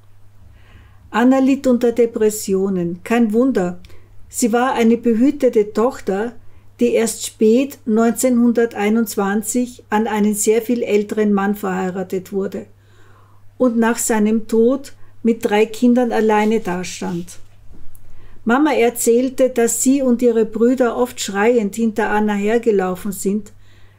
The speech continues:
weil sie sich vor einen Zug werfen wollte. Es muss wohl so um neunzehnhundertachtunddreißig oder neunzehnhundertneununddreißig gewesen sein, als eines Tages die Fürsorge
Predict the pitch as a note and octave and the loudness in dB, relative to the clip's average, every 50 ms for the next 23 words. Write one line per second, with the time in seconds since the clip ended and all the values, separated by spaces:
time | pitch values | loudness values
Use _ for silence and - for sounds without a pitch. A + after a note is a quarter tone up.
0 | - - - - F#3 G3 G#3+ A3+ A3 - B3+ A3 - - B3 A#3+ - - A#3+ G#3+ | -18 -18 -12 -6 -2 2 2 2 2 0 -4 -4 -2 -2 -2 -2 -2 -2 -2 -2
1 | G3 G#3+ G3+ G#3 A3 G#3 G#3 - - A#3 A3+ A3+ G3 F#3 F3 F3+ F3+ - - F#3 | 0 0 0 0 0 -2 -4 -2 -2 -2 -2 0 -2 -2 -2 -2 -6 -6 -6 -6
2 | F3+ F#3 F3+ F3+ G3+ F#3+ - - - - - - - - - - - - - - | -4 -4 -6 -6 -8 -10 -12 -14 -14 -14 -14 -18 -20 -20 -20 -20 -20 -20 -20 -20
3 | - - - - - - - - - - - - - - - - - - - - | -20 -20 -20 -20 -20 -20 -20 -20 -20 -20 -20 -20 -20 -20 -20 -20 -20 -20 -20 -20
4 | - - - - _ - - - B3+ B3 - C4+ C#4 D4+ D4 - - A#3+ B3+ C4 | -20 -20 -20 -20 _ -10 -2 -2 0 2 4 4 4 4 4 2 2 2 2 2
5 | B3+ - - C4 C4 C#4 C4+ - A#3+ A3+ A3 G#3+ G#3+ G#3+ A#3 B3 B3 - C4+ B3+ | 2 2 2 4 4 4 4 2 4 4 4 4 4 2 2 0 2 2 0 2
6 | A#3 A#3+ B3+ A#3 A3+ A3 - - G#3 G#3+ - - - C4+ C4 B3+ C4 A#3+ A#3+ A#3+ | 2 2 2 2 0 0 -2 -4 -6 -6 -6 -4 -2 0 0 0 0 0 2 2
7 | A#3+ B3+ B3+ - - C4+ C4+ C4+ A#3+ A3+ A3 A#3 A3+ G#3+ G#3 G3+ G#3 G3+ G#3 A#3 | 2 2 0 -2 -4 -4 -2 0 0 0 2 2 2 2 0 0 -2 -4 -4 -4
8 | G3 G3+ G3 G3 - G3 F#3+ G3+ G#3+ A#3 C4 B3+ C4 - A3+ A3+ A#3 A#3 - B3 | -4 -6 -6 -4 -4 -2 -2 0 0 0 0 -2 -2 0 0 0 0 0 -2 -6
9 | A#3 - - A#3 G#3+ A3+ A3 A3 A3+ A#3 A3 G#3 - G#3+ G3+ G3+ G#3 G3+ G#3 - | -6 -4 -4 -2 0 0 0 0 -2 -4 -8 -4 -4 -2 -2 -2 -2 -4 -6 -8
10 | _ - - - - - - - - - - - - _ - A3 B3 C4 - - | _ -20 -20 -20 -20 -20 -20 -20 -20 -20 -20 -20 -18 _ -2 -2 0 0 0 0
11 | A3+ A3+ A#3 B3 B3 - - A#3 G#3+ A3+ A#3+ A#3+ C#4 C4 - - - A#3 A#3 - | 2 2 2 2 2 0 0 0 2 2 2 0 -2 -4 -4 -4 -6 -6 -4 0
12 | - B3+ C#4 D#4 D4 - - G3+ F#3+ F#3+ G3 G3 A3+ A3+ B3 C4 | 2 2 2 2 0 0 0 0 2 0 0 0 2 0 0 0